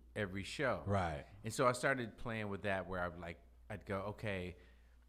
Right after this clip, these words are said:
Speaker 1: I have this thing I'm gonna talk about," you know, like, I, or I don't, I don't wanna give away material.
Speaker 2: Right, don't do that.
Speaker 1: Because
Speaker 2: Right.
Speaker 1: I may, I may do it tonight.
Speaker 2: <laughs> Okay.
Speaker 1: But, um, yeah, there's been times where I was like, "Okay, well, I'm gonna do this thing, and then I'm gonna lead into something else."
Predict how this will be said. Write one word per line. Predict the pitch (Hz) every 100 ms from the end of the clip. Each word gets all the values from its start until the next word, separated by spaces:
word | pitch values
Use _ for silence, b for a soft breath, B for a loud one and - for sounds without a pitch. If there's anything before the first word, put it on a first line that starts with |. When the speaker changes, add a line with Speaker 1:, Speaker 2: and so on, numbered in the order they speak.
| - 101
Speaker 1:
I |
have | 101 107
this | 101 -
thing | 113 107
I'm | 95
gonna | 98
talk | 135 127 131
about," | 113 131 127 127 123 - - - - - - - - -
you | 113
know, | 110 104 101
like, | 107 110
I, | 127 123 - - - - - - - - -
or | 117 113
I | 127
don't, | 117 107
I | 117
don't | 120 110
wanna | 101
give | 95 87
away | 90 82
material. | 82 - 90 110
Speaker 2:
Right, | 127 98
don't | 117 123
do | 95
that. | 82 65 -
Speaker 1:
Because | 135 127
Speaker 2:
Right. | 131
Speaker 1:
I | 131
may, | 135 123
I | 127
may | 127
do | 120 120
it | 104
tonight. | 107 92 82
Speaker 2:
<laughs> |
Okay. | 185 - 165 - 156 - - - - - -
Speaker 1:
But, | 135 131 131 131
um, | 123 120 120 117 117 117 113 113 - - -
yeah, | 196 185
there's | 165 147
been | 147
times | 156 143 127
where | 127
I |
was | 120
like, | 120 113
"Okay, | 160 - 139
well, | 123
I'm | 143
gonna | 135
do | 113 123 120
this | 113
thing, | - 101 90 90 92
and |
then | 104 104
I'm | 101
gonna | 98
lead | 101 104
into | 95 90
something | - 92 - 87
else." | 87 85